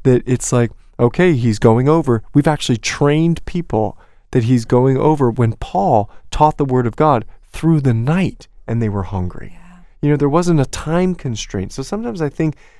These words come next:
Speaker 1: we, t-, we, we can almost disciple people that this is Christianity,
Speaker 2: Mm-hmm.
Speaker 1: when yet we see the truth on the other side of it.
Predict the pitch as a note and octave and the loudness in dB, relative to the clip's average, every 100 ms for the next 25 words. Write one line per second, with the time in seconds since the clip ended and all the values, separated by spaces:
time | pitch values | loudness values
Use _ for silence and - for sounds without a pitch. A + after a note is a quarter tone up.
0 | _ - B2 A#2 - - - C3 C3 - | _ -4 -2 -2 -6 -10 -6 -4 -4 -4
1 | A#2+ A2 - - - C3 - F#3 A3 F#3 | -4 -6 -14 -20 -8 -6 0 0 0 -2
2 | - A#2+ - E3+ G#3 E3 C#3 A#2 G#2+ A2+ | -2 -4 -2 -2 0 -2 -2 -4 -2 -2
3 | G#2+ - D#3 C#3+ - - A#2+ - G#2+ C#3 | -2 -4 -4 -6 -6 -6 -6 -2 0 0
4 | E3 - - - - G3+ F3 C3 C3 C#3+ | -2 -4 -8 -14 -20 -14 0 0 2 -2
5 | C3 A#2+ D3+ C3 - D3+ C#3 B2 A#2 A2+ | -6 -6 -6 -6 -4 -2 0 2 2 2
6 | G#2+ - E3 G#3+ A#2+ G2 | 0 0 0 0 -2 -2